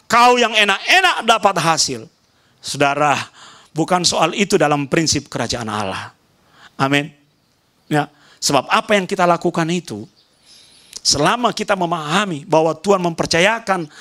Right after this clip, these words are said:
hal-hal tertentu bagi kita, mari kita olah dengan baik. Mari kita lakukan dengan baik. Kadang-kadang kan kita tidak mau, saya bilang, "Saya ini bekerja untukmu." Tuhan melihat hati.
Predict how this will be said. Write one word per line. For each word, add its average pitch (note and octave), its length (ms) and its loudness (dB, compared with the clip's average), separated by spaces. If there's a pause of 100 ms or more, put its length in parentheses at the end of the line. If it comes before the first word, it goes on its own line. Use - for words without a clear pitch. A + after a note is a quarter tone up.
(100)
hal-hal E3 400 0
tertentu E3 560 0
bagi D3+ 240 2
kita, B2+ 400 -4 (400)
mari F3 240 0
kita F3 240 -2
olah E3+ 240 2
dengan B2 240 -2
baik. A2 240 -4 (600)
Mari E3 240 0
kita E3+ 160 -4
lakukan D3+ 480 0
dengan A#2 240 -6
baik. G2 240 -6 (880)
Kadang-kadang A3+ 400 0
kan B3 160 2
kita A#3 240 -2
tidak G3 240 -2
mau, F#3+ 160 2
saya D3 80 -4
bilang, C3+ 240 -4
"Saya B2+ 560 0
ini B2+ 320 -4 (560)
bekerja C#3 560 0
untukmu." C#3 720 -4 (880)
Tuhan A#3+ 400 2
melihat A#3+ 400 2
hati. G#3 560 -2